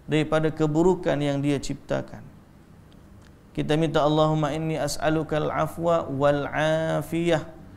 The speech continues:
fi, fid dunya wal akhirah. Ya Allah, afiatkanlah aku, kesihatanku,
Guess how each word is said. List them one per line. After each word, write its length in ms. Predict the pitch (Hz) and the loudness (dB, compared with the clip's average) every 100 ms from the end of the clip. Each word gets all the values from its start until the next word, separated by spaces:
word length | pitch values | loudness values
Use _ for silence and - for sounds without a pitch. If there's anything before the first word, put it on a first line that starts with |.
| - - - - - - - | -20 -20 -20 -20 -20 -20 -20
fi, 560 | - - 170 165 151 147 - - - | -8 -2 2 2 2 -2 -8 -16 -6
fid 320 | - 147 139 | -2 -2 0
dunya 560 | 147 220 190 170 156 147 | 4 4 2 0 2 4
wal 240 | 135 139 131 | 4 2 2
akhirah. 560 | 131 127 117 123 113 - - - - - - - - - - | 2 2 0 -4 -4 -10 -20 -20 -20 -20 -20 -20 -18 -12 -4
Ya 140 | 135 | 0
Allah, 580 | 143 156 156 151 131 - | 2 6 6 4 0 -2
afiatkanlah 800 | 147 143 160 160 160 151 156 147 139 | -2 0 0 0 0 -4 -2 -2 -2
aku, 160 | - 131 | -6 -4
kesihatanku, 800 | 151 143 151 147 - 151 127 123 | -2 0 2 0 0 0 -2 -10